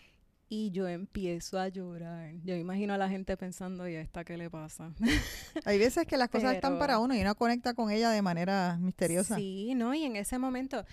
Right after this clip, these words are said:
Speaker 1: y yo creo que mucha gente que no, no sé si lo ve de esta manera, pero yo tenía empleados, tenía mis empleados
Speaker 2: Ujú.
Speaker 1: en ese momento. Y yo sentía que el, que el negocio fallara,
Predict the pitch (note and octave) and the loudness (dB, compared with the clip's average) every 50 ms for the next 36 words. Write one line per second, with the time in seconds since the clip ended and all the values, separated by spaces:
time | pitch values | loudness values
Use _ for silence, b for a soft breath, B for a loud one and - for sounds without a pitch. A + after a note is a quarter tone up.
0 | B B B B B B A#3 A#3+ A3 A3 G#3+ C4 D4 D#4 D#4 D#4 C#4+ C4+ C4+ C4+ | B B B B B B -4 -2 -2 -2 0 -2 -2 -2 -2 -2 -2 -2 -2 -2
1 | - C#4+ C4 C4 C4 B3+ C4+ B3+ - G#3+ G3+ F#3+ F#3 F#3+ - _ - - _ - | -2 -2 -2 -2 -2 -4 -4 -6 -6 -6 -6 -6 -8 -10 -12 _ -20 -18 _ -8
2 | G3 G#3 G#3 - A#3+ A#3+ - - B3+ A#3 G#3+ G3+ G#3 G#3+ A3 A3 - - A3 G3 | -6 -4 -2 -2 -2 -4 -4 -2 0 0 2 2 2 0 -2 -2 -4 -6 -6 -4
3 | F#3 F3 F3 F3+ F3+ E3+ E3 D#3+ - - G3+ G3 G3 F#3+ F#3+ G3 - A3+ A#3+ A#3+ | -4 -6 -4 -4 -4 -4 -4 -6 -4 -2 0 0 0 0 0 -2 -2 -4 -4 -4
4 | A#3 A3+ G#3+ - G3 F#3+ F#3 F#3 F#3 F#3 F3+ E3+ E3 - - - - G3+ F#3 F3+ | -4 -4 -6 -4 -4 -2 -2 -2 -2 -2 -2 -4 -6 -10 -14 -14 -12 -10 -8 -6
5 | F3+ F#3+ G3+ G3 G#3 F3 E3+ E3 E3+ F3 G3 A#3+ G3 F#3+ F#3 F3 F3 - F#3+ F#3 | -6 -4 -4 -2 0 2 2 4 6 6 6 4 2 0 -6 -8 -8 -8 -8 -8
6 | F#3 F3 F3 E3+ E3 E3+ - E3 E3+ b b b b b b b b b _ _ | -6 -6 -8 -8 -8 -10 -10 -12 -14 b b b b b b b b b _ _
7 | A#3 A3+ G3 G#3 G#3+ G#3 - C4 B3+ B3+ - C4 B3+ B3+ B3 A#3+ - G#3 F#3+ F#3 | -4 -2 0 0 0 0 0 -2 -2 -2 -4 -4 -4 -4 -4 -4 -4 -4 -4 -4
8 | F3+ - G3 F#3+ F#3 F#3 F#3 F3 F3 F#3 G3 F#3 - A#3 A#3 A3+ - A#3 A3+ A3+ | -4 -6 -6 -6 -4 -4 -4 -4 -4 -4 -4 -2 -2 -2 -4 -2 -2 -2 -2 0
9 | G#3+ A#3 A3+ A3 G3 F3 E3 D#3 E3+ D#3+ | 0 0 0 2 0 0 -2 -4 -6 -10